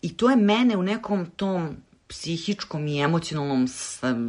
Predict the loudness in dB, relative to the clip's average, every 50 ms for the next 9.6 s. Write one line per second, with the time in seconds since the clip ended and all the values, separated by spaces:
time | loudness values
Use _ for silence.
0 | -6 -8 -10 -8 -6 -2 0 0 0 0 0 -2 -4 -2 2 2 4 4 2 0
1 | -2 -4 0 0 0 0 0 -4 -10 -4 0 2 2 2 0 -4 -6 -6 -4 -2
2 | 0 2 2 2 2 2 2 2 2 2 2 0 0 -2 -2 -2 -2 -4 -4 -4
3 | -6 -6 -6 -4 -4 -4 -4 -2 -4 -4 -4 -4 -4 -4 -2 -2 0 0 2 6
4 | 6 6 6 4 0 -10 -16 -16 -16 -16 -14 -6 -4 -2 -2 -2 -4 -6 -6 -4
5 | -4 -4 -4 -2 -2 -2 -2 -2 -2 0 0 0 0 -2 -8 -18 _ _ _ _
6 | _ 6 6 8 6 4 4 4 2 2 0 0 -2 -2 -4 -2 -4 -6 -6 -6
7 | -4 -6 -6 -6 -8 -8 -6 -4 -2 -2 0 0 0 -2 -2 -6 -8 -6 -4 -4
8 | -4 -2 -4 -2 -2 -2 -2 -2 -4 -6 -2 -2 -2 -2 -2 -6 -12 -10 -8 -6
9 | -6 -4 -4 -4 -2 -2 -2 -2 -4 -6 -8 -10